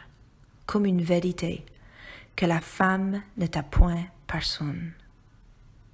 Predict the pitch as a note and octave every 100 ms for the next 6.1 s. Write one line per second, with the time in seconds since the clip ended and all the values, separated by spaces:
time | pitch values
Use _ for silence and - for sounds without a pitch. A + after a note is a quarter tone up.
0 | - - - - - - - F3+ F3+ D#3+
1 | - C#4+ F#3 - - - - - - -
2 | - - - - - - - - - G3
3 | - A#3+ A#3 A3 - F3 F3 G#3+ - F#3
4 | E3 D#3 D3+ E3+ - - - - - -
5 | - - A3 G#3+ G#3+ A3 G#3 G#3 G#3+ A3+
6 | G3+